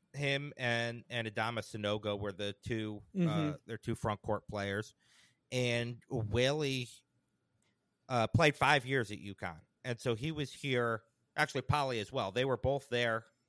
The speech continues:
Speaker 1: during the lowest moments of the program.
Speaker 2: Yeah.
Speaker 1: And both played a huge role in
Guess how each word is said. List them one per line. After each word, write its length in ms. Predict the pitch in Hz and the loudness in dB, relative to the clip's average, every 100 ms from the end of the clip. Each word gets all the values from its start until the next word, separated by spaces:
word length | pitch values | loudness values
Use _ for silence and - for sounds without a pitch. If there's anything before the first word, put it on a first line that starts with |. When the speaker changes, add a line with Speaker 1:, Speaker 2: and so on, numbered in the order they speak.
| _ _ _ _ _ _ _ - - - | _ _ _ _ _ _ _ -20 -20 0
Speaker 1:
during 240 | 123 113 | 2 2
the 60 | 110 | 2
lowest 380 | 113 117 117 - | 6 6 4 0
moments 340 | 107 104 - | -6 -6 -10
of 60 | 95 | -12
the 80 | |
program. 520 | - 107 95 87 87 80 - | -4 -2 -2 -4 -10 -10 -2
Speaker 2:
Yeah. 260 | 143 127 135 | -2 -2 -4
Speaker 1:
And 160 | - 120 | -2 4
both 300 | - 131 - | 8 8 6
played 220 | 139 127 | 2 4
a 80 | 117 | 4
huge 520 | 110 - 123 117 - - _ 117 | -2 -6 -8 -8 -16 -20 _ -2
role 540 | 110 113 104 104 101 - | 4 6 6 2 -4 -8
in 400 | 107 104 104 | -4 -4 -6